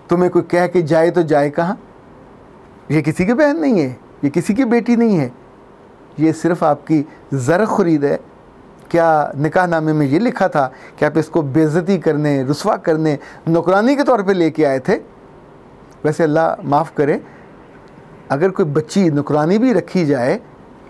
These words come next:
तो वो तनख्वाह पे होती है, एडवांस अलग एक आध लाख दिया जाता है,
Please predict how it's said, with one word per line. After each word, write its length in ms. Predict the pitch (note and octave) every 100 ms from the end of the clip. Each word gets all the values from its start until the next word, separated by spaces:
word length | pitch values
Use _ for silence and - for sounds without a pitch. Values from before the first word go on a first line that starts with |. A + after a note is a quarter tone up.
| - - - - - -
तो 80 | D3+
वो 100 | G#3
तनख्वाह 420 | G#3+ D#3 - F3
पे 140 | E3+
होती 340 | D#3 C#3 - C3
है, 100 | B2+
एडवांस 520 | - D3+ D#3 F#3+ F#3
अलग 260 | E3 F#3+ F#3+
एक 180 | F3+
आध 140 | F3 D#3
लाख 260 | D3+ D3+
दिया 240 | C3+ D3 C#3+
जाता 320 | C3+ B2+ -
है, 120 | C3